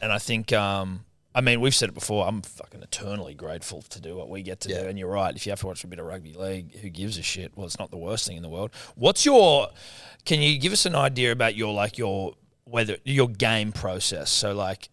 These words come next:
Speaker 1: w-, we were saying before, and a dribbler alerted us to it on, um, after State of Origin. So we watched, the game was on. Everyone watched it. If you're from New South Wales, you felt physically ill. You then rewatch it straight away again,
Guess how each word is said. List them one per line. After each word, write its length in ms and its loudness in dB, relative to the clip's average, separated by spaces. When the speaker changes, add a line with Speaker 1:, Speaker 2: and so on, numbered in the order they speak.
Speaker 1:
w-, 240 -12
we 100 -2
were 80 -2
saying 340 2
before, 480 -2
and 100 -2
a 40 -4
dribbler 540 -2
alerted 400 -2
us 160 -2
to 200 -6
it 140 -10
on, 680 -2
um, 680 -8
after 260 -8
State 280 -4
of 80 -10
Origin. 500 -8
So 220 -6
we 120 -12
watched, 420 -6
the 80 -12
game 280 2
was 140 -8
on. 300 -8
Everyone 420 -6
watched 320 -2
it. 220 -4
If 160 -20
you're 80 -12
from 160 -14
New 100 -12
South 240 -6
Wales, 280 -8
you 60 -14
felt 200 -10
physically 420 -14
ill. 200 -8
You 160 2
then 140 6
rewatch 500 6
it 100 -8
straight 480 4
away 320 6
again, 480 0